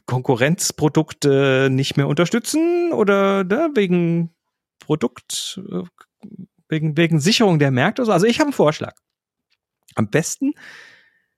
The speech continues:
sammeln wir alle Adapter auf einen Haufen, ne, diese Dongle-Dinger, die man dazwischen tut, und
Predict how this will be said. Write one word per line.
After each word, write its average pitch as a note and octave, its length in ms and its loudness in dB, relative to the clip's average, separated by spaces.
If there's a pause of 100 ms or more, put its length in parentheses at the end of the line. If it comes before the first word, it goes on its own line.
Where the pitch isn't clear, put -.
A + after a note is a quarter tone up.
(960)
sammeln E3+ 360 2
wir D#3 140 2
alle A3+ 200 2
Adapter G3+ 580 -2
auf - 180 -2
einen B2 180 -2
Haufen, C#4 500 0
ne, G3+ 180 0
diese B2+ 240 -4
Dongle-Dinger, A#3+ 960 0
die A3 120 -2
man G#3+ 160 0
dazwischen G#3+ 480 0
tut, A#3+ 300 0
und E3 300 0